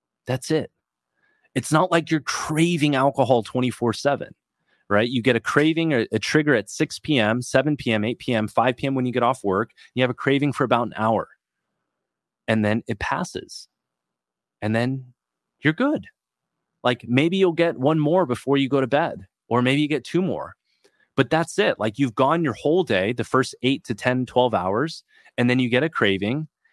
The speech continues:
and you have to learn how to manage that discomfort. That is your spiritual, psychological, emotional, mental evolution, is learning how to recalibrate your system to deal with a little bit of boredom, to reestablish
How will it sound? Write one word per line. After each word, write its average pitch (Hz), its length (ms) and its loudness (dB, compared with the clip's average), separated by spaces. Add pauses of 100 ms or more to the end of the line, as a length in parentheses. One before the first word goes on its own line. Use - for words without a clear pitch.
(120)
and 139 140 2
you 139 60 2
have 156 260 -2
to 170 100 -2
learn 131 300 0
how 135 140 -2
to 127 100 0
manage 113 480 0
that 101 300 0
discomfort. 95 600 -4
That 120 140 4
is 117 220 -2
your 110 240 2
spiritual, 143 880 0
psychological, 123 840 0
emotional, 120 460 0
mental 123 380 0
evolution, 117 600 -2 (480)
is 110 180 -2
learning 120 340 2
how 127 180 0
to 123 160 -4
recalibrate 123 880 0
your 101 100 -2
system 127 460 -2
to 120 120 -8
deal 101 200 -2
with 127 160 -2
a 117 60 0
little 120 220 -4
bit 165 120 -2
of 156 80 -6 (140)
boredom, 170 320 0 (640)
to 123 380 2 (760)
reestablish 131 1500 0